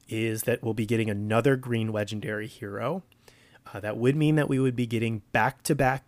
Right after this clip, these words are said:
green legendary heroes, which, uh, I don't know, maybe they won't do that. So maybe that projection is off, but that's my guess anyway. Uh, and I think, uh, it, it's practically guaranteed it will be an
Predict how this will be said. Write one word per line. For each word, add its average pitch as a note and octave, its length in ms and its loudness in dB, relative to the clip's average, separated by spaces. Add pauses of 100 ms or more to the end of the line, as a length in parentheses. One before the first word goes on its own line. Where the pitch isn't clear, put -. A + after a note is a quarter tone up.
green A#2+ 580 -2
legendary A2 540 -4
heroes, A2+ 580 -4
which, - 460 -8 (500)
uh, G#2 260 -8
I A2 120 -2
don't A#2 100 -2
know, G#2+ 140 -4
maybe A2 220 -2
they A2 100 0
won't G#2 260 -6
do - 140 -8
that. G#2 240 -12
So - 140 -4
maybe G#2+ 260 -4
that A2 180 -4
projection G2+ 760 -4
is G#2+ 360 -4
off, B2 480 -6 (580)
but A2+ 220 0
that's B2 240 2
my F3+ 140 -2
guess A#2 280 -4
anyway. G2+ 500 -6 (1200)
Uh, G#2+ 340 -6
and A2 320 -2
I A2+ 60 -4
think, A2+ 240 -2 (200)
uh, G#2 320 -4 (120)
it, A#2 180 -6
it's A2+ 160 -6
practically A2 520 0
guaranteed G#2+ 600 -2
it A#2 80 -6
will A2+ 80 -2
be G#2 160 -4
an G2+ 140 -10